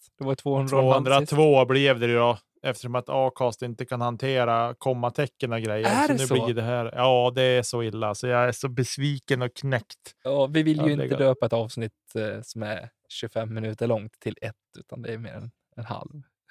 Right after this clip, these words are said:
Speaker 1: <laughs>
Speaker 2: Precis.
Speaker 1: Sen vill vi tacka alla våra patrons. Ni är fantastiska. Ni som stöttar oss, eh, ytterligare lite extra. Hoppas att de lyssnar också. Vad kul om ingen lyssnar, ingen av våra patrons.
Speaker 2: Det gör
Speaker 1: Bara
Speaker 2: de nog.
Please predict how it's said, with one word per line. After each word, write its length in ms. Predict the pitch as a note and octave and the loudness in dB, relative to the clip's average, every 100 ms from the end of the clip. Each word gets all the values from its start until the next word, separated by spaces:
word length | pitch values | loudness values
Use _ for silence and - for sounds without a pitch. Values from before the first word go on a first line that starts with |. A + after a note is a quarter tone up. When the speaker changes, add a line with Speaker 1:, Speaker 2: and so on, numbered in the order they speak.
| _ _ - | _ _ -4
Speaker 1:
<laughs> 600 | - - - - - - _ _ _ D#3 B2 A#2 A2 - - | 0 0 0 -4 -14 -20 _ _ _ -10 -10 -12 -12 -12 -10
Speaker 2:
Precis. 400 | B2 A2+ B2+ A#2+ | -8 -8 -6 0
Speaker 1:
Sen 140 | E3+ | 2
vill 100 | D#3+ | 4
vi 80 | D3+ | 8
tacka 220 | D#3 D#3+ | 8 8
alla 100 | D3 | 6
våra 160 | D3 C#3 | 6 6
patrons. 460 | D3 C#3 D3+ C#3 | 4 4 4 4
Ni 100 | C#3+ | 4
är 80 | C3+ | 2
fantastiska. 760 | C#3 B2+ C3+ - C3 - C#3 - _ _ _ - | 2 2 0 -2 -2 4 4 2 _ _ _ -6
Ni 360 | C#3 B2+ B2 G2+ | -4 -2 -2 -2
som 220 | C3+ B2+ | -4 -4
stöttar 460 | - B2 - B2+ | -4 -4 -4 -4
oss, 260 | A2+ - - | -4 -6 -6
eh, 440 | A2+ G#2+ G#2+ G#2 | -4 -4 -4 -6
ytterligare 480 | - B2+ - D#3 D3+ | -10 -12 -8 -8 -8
lite 180 | G#2+ - | -12 -16
extra. 300 | - - - - _ _ - | -16 -14 -14 -16 _ _ -2
Hoppas 200 | C#3+ F#3 | 2 2
att 140 | F3+ | 2
de 140 | C#3+ | 0
lyssnar 320 | C#3+ D3+ - D3+ | -2 -4 -6 -8
också. 240 | - - _ | -8 -16 _
Vad 120 | - A#2 | -6 0
kul 160 | F#3 | 0
om 160 | B2+ A2 | 0 -4
ingen 220 | A2 G#2+ | -8 -8
lyssnar, 400 | A2 - - - | -10 -10 -10 -10
ingen 340 | - A2 A2 - _ | -12 -10 -10 -12 _
av 100 | A2+ | -8
våra 160 | A2+ A2 | -6 -6
patrons. 480 | C#3 C3 - - _ _ _ | -8 -10 -16 -20 _ _ _
Speaker 2:
Det 140 | _ B2 | _ -2
gör 80 | A#2 | 2
Speaker 1:
Bara 300 | A2+ A2 | 2 2
Speaker 2:
de 60 | |
nog. 60 | - | -2